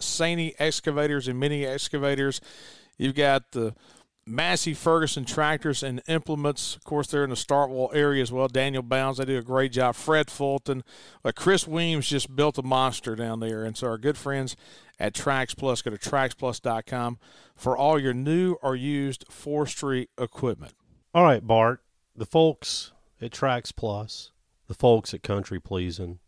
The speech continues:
Speaker 2: Chris Weems, Henry Cooper, all those guys, those are good people. Those are good people. You know who's not good people, Bart?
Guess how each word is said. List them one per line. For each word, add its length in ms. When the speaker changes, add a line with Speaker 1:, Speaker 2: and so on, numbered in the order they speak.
Speaker 2:
Chris 260
Weems, 400
Henry 300
Cooper, 420
all 140
those 240
guys, 340
those 220
are 80
good 340
people. 440
Those 180
are 60
good 280
people. 440
You 100
know 80
who's 240
not 280
good 180
people, 320
Bart? 360